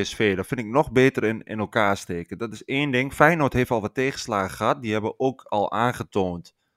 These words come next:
eh, ermee om te kunnen gaan. P S V heeft die tegenslagen, ehm,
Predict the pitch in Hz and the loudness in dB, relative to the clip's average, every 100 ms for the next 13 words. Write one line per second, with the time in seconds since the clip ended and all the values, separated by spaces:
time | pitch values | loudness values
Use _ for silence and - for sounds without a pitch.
0 | _ _ _ 101 95 95 98 90 120 156 | _ _ _ -6 -2 -2 -2 0 -2 -2
1 | 156 - 143 139 139 139 165 196 _ _ | -2 0 0 0 4 4 2 -2 _ _
2 | _ _ _ _ _ 123 117 - 175 131 | _ _ _ _ _ 2 2 4 6 4
3 | 131 120 139 147 135 - 107 92 92 117 | 2 -2 0 0 0 -2 2 2 0 -2
4 | 120 156 _ _ _ _ _ _ - 104 | -6 -8 _ _ _ _ _ _ -6 -2
5 | 101 101 98 101 | 0 2 2 0